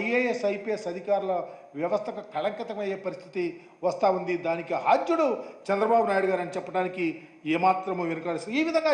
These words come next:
చేయటం వల్ల, ఈ విధంగా వ్యవస్థ నడపటం వల్ల ఈ రాష్ట్రంలో రాజకీయ కక్షలతో ఒక ప్రక్క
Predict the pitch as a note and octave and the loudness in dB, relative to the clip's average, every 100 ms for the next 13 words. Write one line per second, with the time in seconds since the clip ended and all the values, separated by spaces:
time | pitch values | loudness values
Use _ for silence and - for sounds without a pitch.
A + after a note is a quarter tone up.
0 | C4+ A#3+ A#3 F#3 D#3 - - - _ _ | 2 0 -2 -4 -6 -12 -18 -20 _ _
1 | _ _ _ _ A#3 D4+ E4 E4 D#4 C4+ | _ _ _ _ 4 10 12 12 12 12
2 | C#4+ - D4 C4 - F#3+ F3 C#3 A#2+ - | 10 8 6 6 2 0 -2 -4 -8 -14
3 | - _ _ _ - B3 B3+ C#4+ D#4 E4 | -20 _ _ _ -4 2 10 10 10 8
4 | D4+ C#4+ B3+ D4 D4 C#4+ - B3+ B3+ C#4 | 10 12 10 8 4 2 4 0 2 6
5 | C#4 B3+ - - - - - - _ _ | 10 12 10 0 -8 -14 -20 -20 _ _
6 | _ _ D#3 G#3 - A#3+ - | _ _ -4 -4 2 2 2